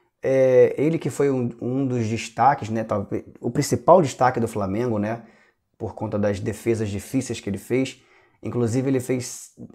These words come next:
é, ele fez sete defesas, cinco dentro da área e quatro defesas difíceis. E ele falou, né?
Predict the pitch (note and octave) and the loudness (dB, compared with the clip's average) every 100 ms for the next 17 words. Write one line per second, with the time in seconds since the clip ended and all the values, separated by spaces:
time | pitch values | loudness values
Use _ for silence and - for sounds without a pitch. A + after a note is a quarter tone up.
0 | - A2 A#2 A#2 C3+ C3 - D3+ D#3+ D#3+ | -4 -2 -2 -2 -4 -4 -4 0 0 0
1 | C#3+ A#2+ - C#3+ D#3+ D#3 D#3 - _ _ | -4 -4 -2 0 0 -2 -4 -10 _ _
2 | - - E3+ G3 F#3 C#3 C3 C3+ B2 A#2 | -18 -8 -2 -2 0 0 0 0 0 4
3 | G2+ G#2+ C#3 D3+ D#3+ - - D#3 - C3+ | 4 6 6 4 2 -8 -10 -10 -4 4
4 | C3+ C3 C#3 B2+ - _ _ _ - B2+ | 4 4 -2 -6 -10 _ _ _ -8 -6
5 | B2 A2 A#2 A#2 A#2+ - _ _ _ A#2+ | -4 -2 0 0 -4 -8 _ _ _ -12
6 | - D3 D3 - G2 - - _ _ _ | -6 -2 -2 -2 -8 -8 -18 _ _ _
7 | - D3 F#3+ A3 G#3 E3 F#3+ C#3+ D#3 | -4 -2 -2 -2 0 2 2 0 -4